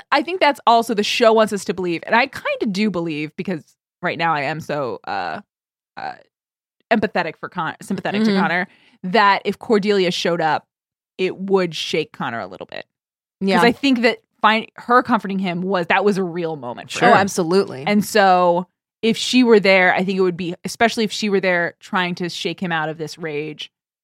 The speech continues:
Speaker 1: he may be able, like, sh-, he may have changed course.
Speaker 2: Yeah.
Speaker 3: So does Skip, as a powers that be representative, have any care for this prophecy too? Because, uh, they know what's happening on the beach.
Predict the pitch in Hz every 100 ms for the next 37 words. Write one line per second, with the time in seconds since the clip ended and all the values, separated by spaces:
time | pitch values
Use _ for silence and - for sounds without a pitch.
0 | _ _ _ 220 202 180 165 160 165 143
1 | 143 143 - 123 104 - _ _ _ _
2 | _ _ - - _ 240 220 175 147 -
3 | _ _ - 160 131 - - - - _
4 | 190 165 156 _ _ _ _ - 160 151
5 | 151 - _ _ _ _ - 151 135 -
6 | - 302 196 117 - _ _ - 151 143
7 | 143 147 143 147 143 143 139 131 123 123
8 | 127 120 117 117 _ _ 143 139 139 139
9 | 139 139 - _ _ - 147 143 143 -
10 | 135 127 131 - 127 - 131 143 139 139
11 | - 131 127 117 - - _ _ _ _
12 | - 156 143 107 - _ 170 175 185 160
13 | 185 175 147 - 135 170 139 127 147 139
14 | 135 120 156 143 - - -